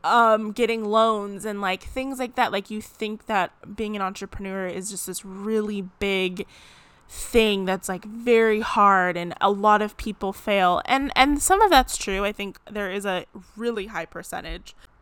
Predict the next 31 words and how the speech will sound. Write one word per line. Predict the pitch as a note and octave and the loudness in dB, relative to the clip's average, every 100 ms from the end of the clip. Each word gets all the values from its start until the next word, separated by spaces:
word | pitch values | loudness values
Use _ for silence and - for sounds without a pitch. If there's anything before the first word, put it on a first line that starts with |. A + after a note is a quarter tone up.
| _ _ _ - | _ _ _ 0
of | A3+ G3+ - G3 | 2 2 -4 -6
businesses | G#3+ G3 G#3 - G#3 G3 F#3+ - | -6 -6 -8 -6 -4 -4 -6 -10
that | G3 G#3 F3+ - - G#3 F3+ | -2 4 4 4 -6 -14 -8
do | A3+ D#4 G4+ | -2 0 0
fail, | - G#3+ D#3+ D#2+ E2+ A#3 - - - - | -2 -4 -4 -4 -4 -6 -10 -20 -20 -2
um, | G#3 G3+ | 2 2
within | G#3+ A3+ G#3+ | 2 -4 -4
their | G#3 | -4
first | - G3 - | -4 -6 -6
eighteen | - E3+ - G3 G3 | -10 -12 -10 -10 -6
months. | F#3 E3+ G3 - - - - - _ | -4 -6 -6 -10 -12 -16 -20 -20 _
Uh, | E3+ F#3 D#3+ - G3+ | 0 2 2 -2 -2
but | A3+ | 4
I | A3 | 4
don't | A3+ - A3+ | 4 0 -4
think | A3 G#3 | -8 -4
that's | G#3 - - | -6 -6 -6
so | - G#3+ G3+ | -2 0 0
much, | G3+ F#3+ - - - - - | 0 -4 -4 -10 -10 -12 -12
especially | A3 A3 A3 A#3 | -6 -6 -4 -4
online | - G3 F#3+ E3+ F3+ | -2 -4 -2 -4 -4
businesses, | G#3 G#3 A3+ A#3 B3+ B3+ | -8 -8 -8 -4 -4 -2
I | G#3 | -4
don't | G#3 | -4
think | G#3+ G#3+ | -6 -8
that's | G#3+ - | -6 -6
so | - G3+ | -6 -4
much | F#3+ F#3 - | -4 -6 -10
because | - E3 - F#3 F3 - | -12 -12 -6 -4 -4 -6
of | - E3+ F3 A3+ A3+ _ - _ _ _ _ _ _ _ _ - - - | -2 0 -2 -6 -16 _ -20 _ _ _ _ _ _ _ _ -20 -20 -10
the | G3+ | -4